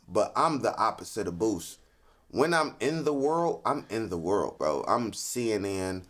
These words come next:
E S P N, um, YouTube, World Star, uh, f-, fucking everything. Vlad, Facebook. I'm, I'm so immersed, bro. I, I,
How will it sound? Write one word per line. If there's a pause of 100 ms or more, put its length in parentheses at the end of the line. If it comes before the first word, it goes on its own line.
(800)
E
S
P
N, (440)
um, (240)
YouTube, (200)
World
Star, (580)
uh,
f-, (300)
fucking
everything.
Vlad,
Facebook.
I'm, (120)
I'm
so
immersed,
bro.
I, (280)
I,